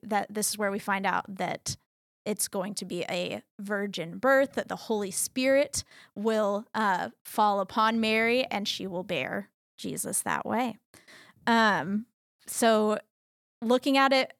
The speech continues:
uh, having never, if you've never heard that story, that's a really weird, uh, weird story, but it confirms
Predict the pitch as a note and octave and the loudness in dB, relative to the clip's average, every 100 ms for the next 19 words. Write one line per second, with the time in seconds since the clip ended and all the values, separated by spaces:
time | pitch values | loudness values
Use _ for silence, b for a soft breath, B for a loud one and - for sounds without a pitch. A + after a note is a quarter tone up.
0 | - - A#3+ A#3+ A3+ A#3 A3 A3 A#3 - | -6 -4 0 2 2 2 2 2 0 -2
1 | A#3 A3+ G#3+ A3 G#3+ G#3+ A#3 B3 A3 G3+ | -4 -4 -2 0 0 0 0 0 0 -2
2 | - G#3 G#3 G#3+ G#3 G#3 G3 F#3+ G3+ G3 | -2 -2 -2 -2 -2 -4 -4 -2 -2 -4
3 | - _ _ _ A3 G#3+ G3 F#3+ G3 - | -10 _ _ _ -12 -8 -8 -8 -10 -14
4 | _ _ _ - G3+ F#3 - - _ - | _ _ _ -6 -2 -2 -4 -8 _ -6
5 | A3 G#3 G#3 - A#3 A3+ F#3 G#3 B B | -2 -2 -2 -2 0 0 0 -4 B B
6 | B B A3+ A3+ - A#3 A3+ - - - | B B 4 4 6 4 2 0 -2 -4
7 | b _ _ - - B3 A#3 - - C4+ | b _ _ -6 0 2 0 -4 -2 2
8 | C#4+ C#4+ C#4+ C#4+ C4+ | 4 4 4 2 0